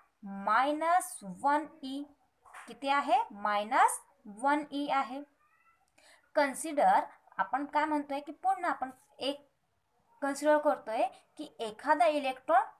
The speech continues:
वापस येऊन गेलाय, म्हणजे इथे एट electrons present आहे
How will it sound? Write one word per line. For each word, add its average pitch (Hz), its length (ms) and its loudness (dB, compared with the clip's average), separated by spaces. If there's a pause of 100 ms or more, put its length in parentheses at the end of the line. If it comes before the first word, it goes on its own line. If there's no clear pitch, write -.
वापस 269 380 2
येऊन 294 160 -2
गेलाय, 254 320 -2
म्हणजे 202 260 -12
इथे 294 180 -4
एट 294 320 -4
electrons 240 580 -6
present 233 540 -8
आहे 214 320 -4